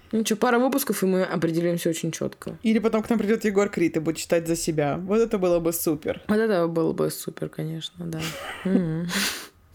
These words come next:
Speaker 2: Бля, я реально, мне немножко хочется. <laughs> Это же очень смешно. Будем корешить с Егором Кридом.
Speaker 1: Поскорей бы.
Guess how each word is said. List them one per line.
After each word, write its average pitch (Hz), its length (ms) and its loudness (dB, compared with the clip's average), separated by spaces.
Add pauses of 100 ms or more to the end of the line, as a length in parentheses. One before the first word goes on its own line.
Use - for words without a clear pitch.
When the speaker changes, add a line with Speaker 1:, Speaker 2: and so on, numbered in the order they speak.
(120)
Speaker 2:
Бля, 226 340 4
я 220 240 4
реально, 208 220 4
мне 214 160 4
немножко 226 380 2
хочется. 208 600 0 (140)
<laughs> - 160 0
Это 277 220 4
же 214 140 2
очень 202 300 -2
смешно. - 680 -8 (1120)
Будем 208 300 0
корешить 185 440 -2
с - 80 -6
Егором 180 440 0
Кридом. 175 560 -4 (180)
Speaker 1:
Поскорей 160 460 0
бы. 165 180 -4